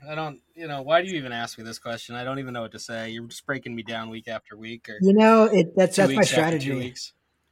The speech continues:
Speaker 2: You know, it's what I wanna do.
Speaker 1: That's
Speaker 2: That's
Speaker 1: it.
Speaker 2: why they pay me the big bucks.
Speaker 1: I did rearrange, I did rearrange my, um, some of my movies this weekend to
Speaker 2: Oh, nice. Did you put, did you put 'em in the right order?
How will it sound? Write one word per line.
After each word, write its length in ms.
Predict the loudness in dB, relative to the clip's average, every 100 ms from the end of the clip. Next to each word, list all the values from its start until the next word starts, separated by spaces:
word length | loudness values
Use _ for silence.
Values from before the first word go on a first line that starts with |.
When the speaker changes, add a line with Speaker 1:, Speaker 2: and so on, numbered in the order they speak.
| _ -6
Speaker 2:
You 120 | -2
know, 180 | -2 -4
it's 240 | -6 -8
what 100 | -2
I 60 | -2
wanna 240 | 0 -2
do. 360 | 0 -2 -2 -8 _ _ _ _ _ _ _
Speaker 1:
That's 220 | -14 -12
Speaker 2:
That's 140 | -8 -4
Speaker 1:
it. 20 |
Speaker 2:
why 80 | -4
they 120 | 0
pay 180 | 2 2
me 60 |
the 80 | 2
big 200 | 0 2
bucks. 480 | 0 0 -4 -10 0
Speaker 1:
I 100 | 0
did 260 | 6 6 6
rearrange, 720 | 4 4 4 2 0 -4 -8
I 60 | -6
did 180 | -6
rearrange 580 | -4 -4 -2 -2 -4 -8
my, 300 | -10 -8 -8
um, 380 | -6 -8 -10 -14 _ _ _ _ _
some 240 | -18 -14
of 80 | -12
my 160 | -10 -10
movies 400 | -10 -10 -10 -12
this 160 | -16
weekend 460 | -18 -18 -16 -14 -14
to 200 | -14 -14 -2
Speaker 2:
Oh, 180 | 4 4
nice. 280 | 4 2 0
Did 140 | -2
you 60 | 0
put, 320 | 2 2 0 2
did 100 | 2
you 60 |
put 120 | 6
'em 60 | 6
in 80 | 4
the 80 | 2
right 180 | 2
order? 340 | 0 -2 -2